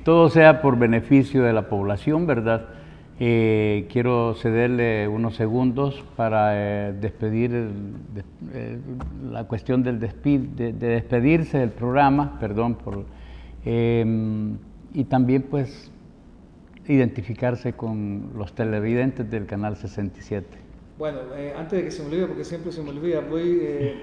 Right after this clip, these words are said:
Speaker 2: como candidato a diputado por San Salvador, por el partido Vamos. Usted lo que tiene que hacer es buscar a Vamos, estamos en el centro de la papeleta,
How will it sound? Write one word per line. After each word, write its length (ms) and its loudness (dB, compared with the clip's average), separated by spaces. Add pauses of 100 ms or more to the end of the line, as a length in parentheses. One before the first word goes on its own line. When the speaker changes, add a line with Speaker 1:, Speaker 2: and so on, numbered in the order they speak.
(400)
Speaker 2:
como 180 -10
candidato 440 -2
a 20 2
diputado 420 -2
por 120 -4
San 160 -8
Salvador, 560 -2
por 100 -4
el 60 -8
partido 440 -4
Vamos. 400 -2
Usted 240 -10
lo 60 -6
que 80 -8
tiene 240 -10
que 260 -6
hacer 240 -10
es 120 -8
buscar 300 -6
a 80 -2
Vamos, 360 -8
estamos 380 -12
en 100 -12
el 100 -12
centro 320 -12
de 60 -6
la 60 -6
papeleta, 600 -8